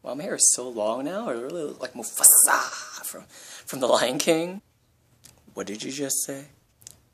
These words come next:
I said, um, uh, "¿Qué pasa?" Okay, so this segment is what I call human bowling. And I've already set everything up for you guys. Hopefully, can you guys see that?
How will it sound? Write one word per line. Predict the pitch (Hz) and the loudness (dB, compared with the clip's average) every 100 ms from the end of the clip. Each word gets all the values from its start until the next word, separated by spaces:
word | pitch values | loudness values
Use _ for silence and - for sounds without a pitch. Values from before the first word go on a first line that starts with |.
| _ - | _ -18
I | - | -6
said, | - - 120 113 113 | -2 -2 -2 -4 -4
um, | 110 107 104 107 | -4 -6 -8 -10
uh, | 104 104 104 104 104 101 107 _ _ _ _ _ - | -10 -12 -12 -12 -14 -16 -20 _ _ _ _ _ -6
"¿Qué | 110 - | -4 -2
pasa?" | 208 247 - 359 440 - _ _ _ _ _ _ - - - - _ _ | -4 -4 -4 -6 -8 -14 _ _ _ _ _ _ -20 -20 -20 -20 _ _
Okay, | - 165 | -4 4
so | - 170 147 135 127 123 127 127 | 6 8 6 4 2 0 -2 0
this | - - - | 8 8 10
segment | 175 147 135 | 6 6 4
is | 131 | 4
what | 135 | 0
I | 127 | 0
call | - 127 | 6 6
human | - 175 175 | 8 2 10
bowling. | 143 123 113 117 151 240 - _ _ _ - - - _ - | 12 12 8 2 -4 -8 -14 _ _ _ -20 -20 -20 _ 2
And | 131 127 | 4 6
I've | 123 120 120 | 6 4 4
already | 123 127 | 4 4
set | 135 147 | 4 4
everything | 147 190 | 2 4
up | 151 - | 4 4
for | - | -2
you | 151 | -2
guys. | 143 151 190 254 - - - - - - - _ _ _ _ _ _ _ _ _ _ _ | -2 -4 -8 -8 -10 -12 -20 -20 -20 -20 -20 _ _ _ _ _ _ _ _ _ _ _
Hopefully, | - 165 277 | -10 -8 -12
can | - 180 | -10 -2
you | |
guys | 180 180 | 0 2
see | 208 | 0
that? | 220 302 508 | 0 -2 -4